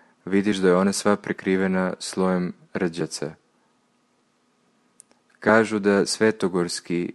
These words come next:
ikonopisci uzimaju tu boju upravo ovde. Danas se u pećini podvizava srpski monah. Visok, lep čovek, zagasitog i jasnog lica.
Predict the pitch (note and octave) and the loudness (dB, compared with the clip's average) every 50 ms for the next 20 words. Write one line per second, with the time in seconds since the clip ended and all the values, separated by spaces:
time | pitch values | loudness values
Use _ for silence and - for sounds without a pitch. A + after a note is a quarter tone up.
0 | _ - G2+ - - G2 F#2+ F2+ - - G2 G2 G2+ G2 - - - F#2 F2 F2+ | _ -16 -14 -8 -6 -4 -4 -4 -4 -2 0 0 0 0 -2 -4 -4 -2 -2 -2
1 | F2+ F2+ G2 F#2+ F#2+ F#2 F#2 F2+ - - G2 F#2 F2 F2 F#2 F#2 F2+ F2+ F2+ F2 | -2 -2 -2 0 0 0 0 -2 -4 -4 -6 -6 -4 -2 0 2 4 4 4 2
2 | F2+ F2+ - - _ _ _ - G2+ F#2+ F2+ - F#2+ F#2 E2+ F2+ F2 E2+ E2+ E2+ | 0 -2 -8 -14 _ _ _ -6 -6 -6 -4 -2 -4 -2 0 2 2 2 2 2
3 | D#2+ E2 D#2+ D#2 D#2+ - _ _ _ _ _ _ _ _ _ _ _ _ _ _ | 0 -2 -6 -10 -10 -12 _ _ _ _ _ _ _ _ _ _ _ _ _ _
4 | _ _ _ _ _ _ _ _ _ _ _ _ _ _ _ - - F#2 G2 G#2 | _ _ _ _ _ _ _ _ _ _ _ _ _ _ _ -4 0 0 2 2
5 | A2 G#2 - - G#2+ G2+ - - G2+ G2 F#2+ - - G#2+ G#2 G2 F#2 F2+ F2+ - | 2 0 0 -2 -2 -2 -2 0 0 0 0 0 -2 -4 -4 -2 -4 -4 -6 -10
6 | _ _ _ _ _ - - F#2+ F2 F2+ F#2 G2 G2 F#2+ G#2 G2 F#2 F#2+ F#2 - | _ _ _ _ _ -8 -6 -6 -4 -2 -2 -2 -2 0 0 0 2 0 0 -2
7 | - A2+ G#2+ - - - - F2+ E2+ F2 E2 E2 E2 E2 D#2+ - - - _ _ | -2 -2 -2 -2 -4 -8 -6 -6 -4 -4 -4 -4 -4 -6 -8 -12 -16 -20 _ _
8 | _ _ _ _ _ _ _ _ _ _ _ _ _ _ _ _ _ _ _ _ | _ _ _ _ _ _ _ _ _ _ _ _ _ _ _ _ _ _ _ _
9 | _ _ _ - _ _ _ _ - G#2 G#2 G2+ - - F#2+ E2+ - - - - | _ _ _ -20 _ _ _ _ 0 2 2 2 2 0 -2 -4 -6 -8 -12 -6
10 | - G2+ G2+ G#2+ A2 G#2 - - - - F#2+ F2+ F2 E2+ E2+ - - - - - | -2 2 4 4 4 4 2 -4 -2 0 2 2 2 2 0 -2 -4 -10 -20 -20
11 | _ _ _ - F2 F#2 F#2 F#2+ G2 G2+ - - - E2+ - - F2+ F2+ - - | _ _ _ -8 -2 0 0 2 0 0 -2 -2 -8 -8 -6 -4 -4 -4 -6 -10
12 | - _ _ - F#2 F#2 F2+ E2+ - F2+ F#2 F#2 F#2 - - F2+ F2 F2 F2 E2+ | -20 _ _ -8 -6 -6 -6 -4 -2 -2 0 0 0 -2 -4 -4 -2 0 0 2
13 | E2+ E2+ - - - | 0 0 -2 -6 -10